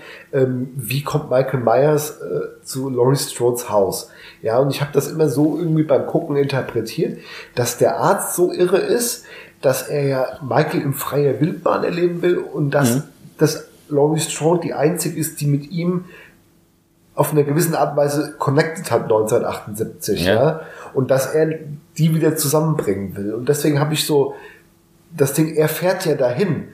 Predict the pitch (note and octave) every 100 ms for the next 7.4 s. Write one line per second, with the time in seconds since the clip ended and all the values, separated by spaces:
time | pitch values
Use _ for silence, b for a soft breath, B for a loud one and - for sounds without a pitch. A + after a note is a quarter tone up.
0 | - E2+ G#2+ D3 D3 C3+ B2+ B2 - A2
1 | G2+ G2+ A#2+ B2 C3 - C3+ C3 A#2+ A#2
2 | A#2 - - B2 A#2 A#2+ A#2+ E3+ C#3 -
3 | F#2 G2 - G#2 E2 B B B - B2+
4 | C3+ D#3+ D#3 D#3+ D#3 D3 C#3+ D3 D3 B
5 | B B B _ D3+ C3+ C3+ - - -
6 | C3 C#3+ C#3 C3+ F3 E3 F3+ B2+ D3 C#3+
7 | - G#3 G#3